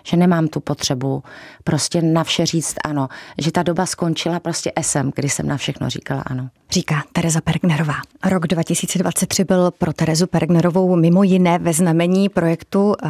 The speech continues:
Speaker 2: Ztracená rodina. A mě by docela zajímalo, jak vy to máte, jestli vás baví víc ten proces tvorby, a nebo potom ten výsledek.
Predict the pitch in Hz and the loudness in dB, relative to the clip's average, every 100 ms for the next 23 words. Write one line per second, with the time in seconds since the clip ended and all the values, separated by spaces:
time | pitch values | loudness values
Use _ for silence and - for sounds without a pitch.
0 | 143 143 - - 151 - 190 208 240 190 | -2 -2 -2 -4 -4 0 2 4 2 0
1 | 151 - 147 - - - - 175 170 170 | -2 -4 -8 -16 -20 -18 -6 -2 0 2
2 | 180 175 - - 180 196 269 285 330 285 | 2 0 -4 -2 0 2 2 2 2 4
3 | 240 233 190 196 - - 180 202 233 262 | 4 4 4 0 -4 -2 0 0 0 2
4 | 220 175 147 135 - 202 208 226 202 185 | 2 0 -2 -2 0 0 2 2 2 0
5 | 196 214 208 - 262 262 254 220 208 - | 0 0 0 -2 2 2 2 -2 -2 -4
6 | - 269 - - 220 214 185 139 - - | -2 -2 -2 -2 0 0 0 -4 -8 -18
7 | _ - 175 170 175 165 - _ 208 190 | _ -4 0 2 2 0 -4 _ 2 4
8 | 190 170 208 214 214 233 - - 185 196 | 2 2 0 2 -2 -6 -12 -8 -4 -2
9 | 196 214 214 190 - - - - | -2 0 0 -2 -6 -10 -12 -16